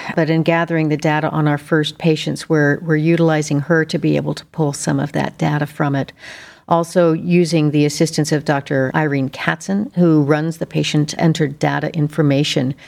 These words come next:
She is, uh, also helping us to be able to then leverage that patient-entered data for follow-up visits. So we can reach out to our patients at three, six, and nine months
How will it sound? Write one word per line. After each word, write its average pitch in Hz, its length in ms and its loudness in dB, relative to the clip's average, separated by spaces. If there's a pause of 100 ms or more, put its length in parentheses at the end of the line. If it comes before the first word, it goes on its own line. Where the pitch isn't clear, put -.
(360)
She 175 400 2
is, 156 480 2
uh, - 400 -4
also 165 360 0
helping 156 420 0
us 143 180 -2
to 170 140 0
be 151 220 0
able 156 300 2
to 156 200 0
then 139 400 2 (400)
leverage 156 460 0
that 139 280 -2
patient-entered 151 800 0
data 143 300 -2
for - 180 -2
follow-up 156 640 0
visits. - 540 -4
So 139 380 2
we 147 180 2
can 151 220 0
reach 151 280 0
out 143 200 -2
to 160 120 -4
our 143 100 2
patients 147 500 -2
at - 160 0
three, 160 300 2
six, - 400 -4
and 151 180 2
nine 143 300 2
months 165 420 0